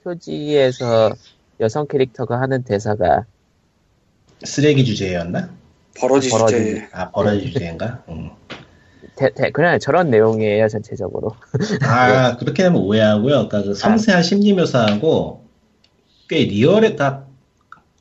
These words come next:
Speaker 2: 허무맹랑한, 현실에서는 일어날 것 같지 않은 허무맹랑한 사건들인데 그거를 리얼하게 그려내는 재주가 있어요.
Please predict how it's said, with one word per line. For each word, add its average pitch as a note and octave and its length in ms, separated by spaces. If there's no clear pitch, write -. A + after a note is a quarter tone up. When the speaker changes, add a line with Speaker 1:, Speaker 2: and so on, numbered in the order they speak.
Speaker 2:
허무맹랑한, D3+ 680
현실에서는 A#3+ 720
일어날 C#3 300
것 D#3 60
같지 C3 240
않은 A#2+ 160
허무맹랑한 F#3+ 560
사건들인데 B2+ 1120
그거를 C3 400
리얼하게 A#2 420
그려내는 G2 400
재주가 F#2 320
있어요. D2+ 400